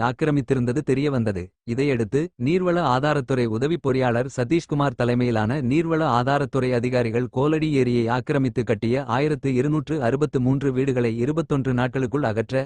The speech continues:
ஆக்கிரமிப்பு வீடுகளில் கடந்த பதினைந்தாம் தேதி நோட்டீஸ் ஒட்டினர். இதனால் கோலடி ஏரி பகுதியில் உள்ள ஆக்கிரமிப்பு வீடுகளில் வசித்து வந்த பொதுமக்கள் மிகுந்த மன உளைச்சலில் இருந்து வருகின்றனர்.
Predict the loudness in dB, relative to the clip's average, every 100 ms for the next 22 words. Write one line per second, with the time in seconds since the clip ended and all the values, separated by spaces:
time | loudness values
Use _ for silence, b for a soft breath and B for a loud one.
0 | -2 -4 -2 0 0 -2 -2 0 2 0
1 | 0 0 0 0 0 0 0 0 2 0
2 | 0 0 0 0 0 0 -2 -2 -2 0
3 | -2 -6 -12 _ _ _ _ _ _ -6
4 | -2 0 0 -2 -2 0 2 2 2 2
5 | 2 0 0 2 2 2 0 0 0 0
6 | -2 -2 -2 0 0 2 0 0 -2 -2
7 | 0 2 0 0 0 0 0 -2 0 -2
8 | -2 -2 0 2 2 2 2 0 0 0
9 | 0 0 0 0 0 0 0 -2